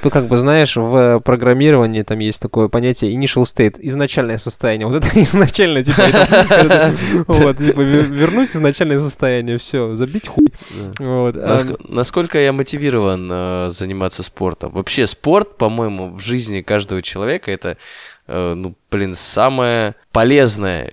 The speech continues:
Speaker 2: вещь, но никому не нужная.
Speaker 1: Ну, спорт, спорт, прям если говорить про взрослый спорт, нет, скорее физическая культура, типа, держать себя в тонусе. Тебе же не нужно раскачанным и, и таким хлебальничком ходить. Типа, держать себя в тонусе.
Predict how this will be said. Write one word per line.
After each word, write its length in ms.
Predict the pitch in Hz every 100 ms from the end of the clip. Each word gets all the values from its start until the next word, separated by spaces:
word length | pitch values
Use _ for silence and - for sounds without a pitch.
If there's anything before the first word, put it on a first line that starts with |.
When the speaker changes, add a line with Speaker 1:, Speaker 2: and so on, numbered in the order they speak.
| -
Speaker 2:
вещь, 520 | 110 156 247 - - - -
но 560 | 110 117 131 123 110 - - - _ -
никому 680 | 110 113 117 135 147 139 123
не 120 | 110
нужная. 500 | 107 95 92 87 80 _ _ -
Speaker 1:
Ну, 240 | 165 180 170
спорт, 400 | - 196 196 -
спорт, 380 | - 196 262 -
прям 200 | 143 135
если 240 | 139 -
говорить 300 | 135 143 151
про 140 | 139 135
взрослый 380 | 156 208 202
спорт, 160 | 185 170
нет, 160 | 175 127
скорее 200 | - 196
физическая 460 | 240 - - - 226
культура, 500 | 254 247 226 127 65
типа, 240 | - 117
держать 280 | 131 185 190
себя 100 | 147
в 80 | -
тонусе. 380 | 156 104 - -
Тебе 160 | 151
же 60 | 120
не 40 | 165
нужно 300 | 208 135 101
раскачанным 540 | - - 117 113 98
и, 40 | 104
и 340 | 113 107 117
таким 320 | 120 120 104
хлебальничком 680 | - - 135 123 101 - 107
ходить. 420 | - 110 95 - _ - - - - -
Типа, 220 | - 202
держать 280 | 214 240 -
себя 80 |
в 40 | 226
тонусе. 360 | 240 180 -